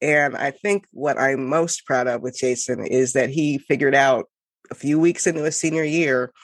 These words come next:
that returning to the school was not working for him for a variety of reasons. Some of it was covid, some of it was social, some of it was just the routine didn't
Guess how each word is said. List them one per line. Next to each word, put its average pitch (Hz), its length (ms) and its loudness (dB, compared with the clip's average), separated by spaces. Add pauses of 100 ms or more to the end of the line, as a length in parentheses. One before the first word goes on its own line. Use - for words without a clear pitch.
(380)
that 151 120 4
returning 147 460 0
to 160 100 -6
the 156 80 -4
school 160 320 0
was 135 160 0
not 131 200 2
working 139 300 -4
for 123 120 -8
him 117 260 0
for 233 140 4
a 214 60 4
variety 185 460 4
of 113 100 -2
reasons. - 500 -6
Some 190 200 4
of 160 100 4
it 139 100 2
was 131 140 0
covid, 135 380 0
some 143 180 -4
of 139 100 -2
it 135 100 0
was 127 160 -2
social, 135 380 0
some 214 180 -2
of 175 100 0
it 156 120 0
was 135 140 -2
just 139 220 -4
the 127 80 -4
routine 139 520 -2
didn't 131 260 0